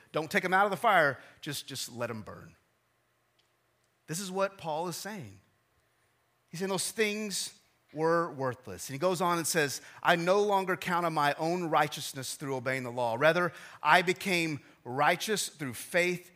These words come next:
in Christ. For God's way of making us right with him depends on faith." He says, "Man, I don't no longer think those things are what defines me and makes me right with God." And God is asking you a question today.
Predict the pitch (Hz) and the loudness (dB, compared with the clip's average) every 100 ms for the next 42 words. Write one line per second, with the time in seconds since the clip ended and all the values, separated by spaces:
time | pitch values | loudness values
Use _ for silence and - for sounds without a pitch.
0 | - 135 127 - 135 117 - - - _ | -14 -12 -10 -6 -4 -2 -4 -10 -16 _
1 | _ _ - 147 139 170 214 170 202 202 | _ _ -8 0 4 6 6 4 2 4
2 | 180 165 170 165 160 143 139 135 139 131 | 2 0 0 0 -4 -4 -4 -2 -2 -4
3 | 127 127 117 110 _ _ 120 - 147 127 | -8 -6 -6 -10 _ _ -14 -10 -8 -8
4 | 113 - 110 107 104 - 98 87 113 135 | -10 -10 -10 -10 -12 -10 -10 -12 -12 -12
5 | 113 143 160 180 139 131 143 131 127 135 | -10 -6 -4 -4 -6 -8 -10 -8 -6 -6
6 | 139 127 - 135 - - _ 135 120 - | -6 -8 -10 -10 -12 -20 _ -12 -10 -10
7 | 120 104 98 - _ - 117 113 - 107 | -10 -10 -14 -18 _ -14 -10 -10 -10 -14
8 | - 113 107 104 104 98 110 - 107 95 | -10 -8 -8 -12 -14 -12 -14 -14 -14 -10
9 | 95 95 - _ - - 95 87 87 _ | -10 -10 -14 _ -20 -14 -14 -12 -16 _
10 | _ _ _ - 101 156 208 156 - 147 | _ _ _ -16 -2 2 2 0 -2 -2
11 | - - 117 113 101 82 - 107 - 127 | -2 -8 -10 -10 -12 -14 -20 -20 -12 -10
12 | 113 - 98 92 - 95 90 | -10 -12 -16 -18 -18 -16 -16